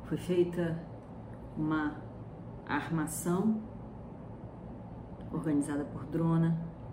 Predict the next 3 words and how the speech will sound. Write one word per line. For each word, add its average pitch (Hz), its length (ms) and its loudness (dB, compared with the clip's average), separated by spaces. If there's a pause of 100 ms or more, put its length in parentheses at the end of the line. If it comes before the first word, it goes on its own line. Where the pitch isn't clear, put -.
(1160)
que - 80 -6 (140)
poucas 220 320 6
pessoas 151 600 -2